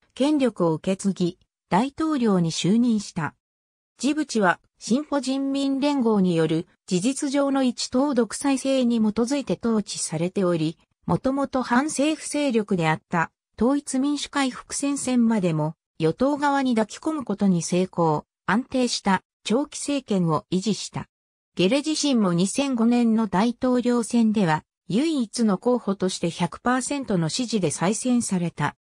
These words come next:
フランスの日刊紙、フィガロによると、もはや反対者は存在しないとされる強権的な政治手法を用いており、人権団体などから独裁者と非難されている。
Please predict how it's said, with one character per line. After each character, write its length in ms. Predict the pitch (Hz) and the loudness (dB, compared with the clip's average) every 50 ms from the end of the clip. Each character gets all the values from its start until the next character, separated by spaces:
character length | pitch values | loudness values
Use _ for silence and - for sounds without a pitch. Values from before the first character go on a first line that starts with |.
| _ _ _ _ _ _ _ _ | _ _ _ _ _ _ _ _
フ 180 | _ - 190 | _ -2 0
ラ 120 | 220 269 302 | 0 0 0
ン 80 | 311 | -2
ス 160 | 302 - - | -6 -6 -4
の 140 | 294 294 285 | -2 -2 0
日 180 | 269 269 240 - | 0 -2 -2 -4
刊 280 | - - 247 247 247 226 | -4 -2 0 0 0 0
紙、 240 | - 185 170 160 _ _ _ _ - | 0 -2 -2 -4 _ _ _ _ -6
フ 100 | - 247 | -4 -2
ィ 40 | |
ガ 140 | 240 311 277 | 0 0 2
ロ 120 | 240 220 196 | 2 2 4
に 120 | 175 185 | 4 4
よ 120 | 190 185 | 4 4
る 140 | 170 165 160 | 2 0 -2
と、 240 | - - 190 185 - _ _ _ - | -2 -2 -2 -2 -2 _ _ _ -4
も 100 | 208 262 | -2 -2
は 180 | 269 - 294 254 | -2 0 0 0
や 140 | 202 156 | 0 -2
反 260 | 143 147 185 240 285 - | -2 -2 -2 -2 -2 0
対 240 | - 247 262 262 | 0 0 0 0
者 180 | 240 - 190 165 | -2 -2 -2 0
は 100 | 156 151 | 0 0
存 300 | 143 - - 202 240 269 | -2 0 0 0 0 0
在 200 | 269 277 269 262 | 0 -2 -4 -2
し 120 | - - | -2 0
な 120 | 254 240 233 | 0 0 0
い 100 | 233 208 | 0 -2
と 160 | - 220 214 | -2 -4 -2
さ 160 | - - 190 | -2 -2 -2
れ 100 | 190 208 | 0 0
る 140 | 208 214 208 | 0 0 -2
強 240 | - - 196 208 247 | -2 -2 -2 -2 -2
権 260 | - - 254 247 226 | -2 -2 -2 -2 0
的 280 | - 220 208 - - 190 | 0 -4 -4 0 0 0
な 180 | 185 180 196 - _ _ _ _ | 2 0 -2 -4 _ _ _ _
政 400 | - - 214 262 285 - 320 302 | -2 0 2 2 2 0 -4 -4
治 20 | |
手 120 | - 269 262 | -2 -2 -2
法 320 | - - 233 214 190 170 | 0 2 2 4 4 4
を 40 | 160 | 2
用 140 | 160 151 160 | 2 0 -2
い 300 | - - - 247 220 196 | -4 -2 0 0 0 0
て 160 | - 190 170 | 0 0 0
お 100 | 170 175 | 2 0
り、 160 | 160 147 - _ _ _ _ _ | 0 -2 -4 _ _ _ _ _
人 240 | - 190 226 294 320 | 0 2 2 2 2
権 240 | - 302 294 285 269 | -2 -2 -2 -2 -2
団 220 | 262 269 294 294 | -2 -4 -6 -4
体 260 | - 233 220 214 208 | -2 0 2 4 4
な 140 | 202 196 196 | 4 4 2
ど 100 | 196 190 | 2 0
か 120 | - 185 | 0 0
ら 120 | 170 160 139 | -2 0 0
独 240 | 156 160 - - - | -2 -2 -4 -4 -6
裁 240 | - 269 269 262 | -4 -2 -2 -2
者 160 | - - 196 185 | 0 -2 -2 -2
と 260 | - 170 156 - - _ _ _ _ | 0 0 -2 -2 -4 _ _ _ _
非 160 | - - 285 | -6 -4 -2
難 180 | 302 294 240 196 | 0 0 0 0
さ 140 | - 160 | -2 -4
れ 100 | 151 151 | -6 -6
て 140 | 151 - 190 | -4 -2 -2
い 180 | 175 165 160 143 | -2 -2 -2 -4
る。 160 | 147 135 | -4 -6